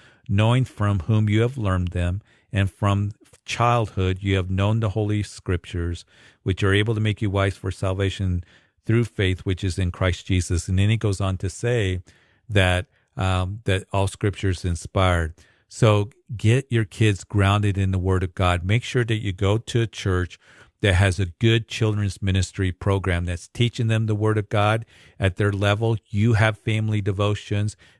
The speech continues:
Be praying for them and praying with them and trust them with the Lord. And he has us.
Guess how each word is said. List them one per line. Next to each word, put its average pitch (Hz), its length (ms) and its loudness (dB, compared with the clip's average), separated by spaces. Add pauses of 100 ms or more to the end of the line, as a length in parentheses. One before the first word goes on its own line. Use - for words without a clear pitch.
Be 101 140 2
praying 107 500 0
for 117 200 -2
them 110 260 0
and 92 160 -4
praying 98 380 0
with 107 220 -2
them 113 280 0
and 101 160 0
trust - 460 -6
them 98 160 0
with 92 160 -2
the 98 100 -6
Lord. 90 480 -2 (400)
And 101 400 2
he 135 260 0
has 127 360 0
us. 85 260 -8